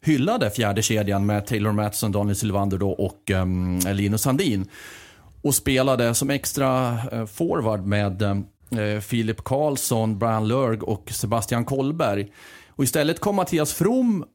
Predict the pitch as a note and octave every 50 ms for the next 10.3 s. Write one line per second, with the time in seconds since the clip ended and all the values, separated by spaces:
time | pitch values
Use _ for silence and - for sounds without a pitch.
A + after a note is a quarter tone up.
0 | _ _ _ G#3+ G3 A#3 - - - - - - - E3 D3+ D3+ C#3+ C3+ B2 C#3
1 | D3 C#3+ - - C4 G3+ - - C3+ A#2 A2 G#2+ A2 A2 G#2+ G#2+ G#2 G#2 A2 G#2+
2 | G2+ F#2+ - - - - - A#2 G#2+ G#2+ G#2+ G#2 G#2 G#2 G#2 G2+ G#2+ G#2+ G2+ -
3 | - B2 A#2 - A#2+ A#2 A2+ - A#2+ A2 A2 A2 G#2+ G2+ G2+ A2 - - - A2
4 | G#2 G2 G2+ - - G2+ G2 - A2 A2 G#2 G2 F2+ - D#2+ F#2 - - - A#2+
5 | A#2+ B2+ C3 C#3+ D3+ E3+ F3+ F#3 F3+ - _ _ - - - - - - - -
6 | - - - - _ _ _ _ _ _ _ _ - - - D3 D3 - _ -
7 | - - - E3 D#3 - - G#3+ G3 F#3+ - - A3+ G3+ E3+ C#3 A#2+ A#2+ A#2+ A#2
8 | A2+ - - D3 D#3 D#3 D3 C#3 C3 C3+ D3 - G#3 - - _ _ - G#2 F#2
9 | F#2 F#2 F#2+ G2 G#2+ B2+ A2 - C3 B2+ C3 C#3+ D#3 D#3 D#3 C#3 D3 D3+ D#3 D#3+
10 | D#3 C3+ C3+ C3 C3 C#3